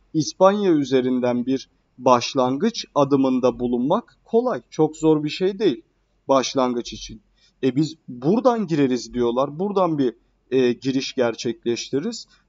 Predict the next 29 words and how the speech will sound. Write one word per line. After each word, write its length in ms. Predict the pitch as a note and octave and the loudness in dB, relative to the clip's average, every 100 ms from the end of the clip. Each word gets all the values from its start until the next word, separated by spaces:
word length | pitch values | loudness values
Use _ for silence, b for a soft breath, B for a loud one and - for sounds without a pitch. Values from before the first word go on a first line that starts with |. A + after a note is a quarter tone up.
| B2+ | 2
Devamında 600 | D3 D#3+ F3 F#3 F#3 F#3 | 4 6 4 0 -2 -2
Mika 360 | G3+ G#3+ F3+ | -2 0 0
ile 220 | D3 C3 B2+ | 2 0 -2
birlikte 520 | B2 B2+ - G#3+ A3 - | -2 -2 -4 -4 -4 0
Avrupa'ya 640 | D#3 F#3 A#3+ G#3+ F#3+ D#3+ | 2 2 0 0 0 2
bir 120 | C3+ | 0
yayılım 460 | A#2+ B2 B2 A#2+ A2+ | 0 0 0 0 -6
sağlarız." 580 | - A2+ A2+ G#2+ F2+ - _ _ _ _ | -2 0 0 -4 -8 -18 _ _ _ _
Mesela 520 | B2 - B2+ C3+ C#3 | -2 2 2 4 4
Ripple 360 | E3+ F3+ G#3+ F3 | 2 0 -2 0
da 120 | C#3+ | 0
en 180 | B2 B2 | 0 -2
son 360 | A#2 F#3 A3 C#3 | -2 -2 -2 -2
Birleşik 600 | C3 B2 A#2+ - F3+ _ | 0 2 0 -2 -8 _
Krallık 480 | D#3+ D#3 D#3 D#3+ | 2 2 2 -2
tarafına 480 | - D3+ D3 D#3+ D#3+ | 0 2 0 0 0
biliyorsunuz 580 | D3+ C#3 A#2+ - B2+ - | 2 0 0 -2 -6 -6
ki 240 | - A#2 G2+ | -2 -2 -2
şey 260 | - A#2 | -2 0
yaptı. 480 | A2+ G#2+ - G#2+ G2+ _ | 0 -2 -8 -12 -12 _
E, 80 | A2 G#2+ G#2+ | -4 -2 -2
nedir 260 | A#2+ A#2 | -2 -2
o? 200 | A#2 F3+ - _ _ _ | 0 0 -2 _ _ _
Birleşik 580 | B2+ C3+ B2+ B2+ - - | 0 0 2 0 -2 -8
Krallık 540 | - C#3 C#3 E3+ - - | 2 4 4 0 -4 -12
üzerinden 640 | C3 C3+ B2+ B2+ A#2+ A#2+ | -4 -2 -2 -2 -2 -2
bir 60 | A2+ | -6
hareket 520 | - A#2 A2+ A#2 - | -4 -4 -4 -8 -6
etti. 320 | A2+ - G#3+ | -6 -4 -6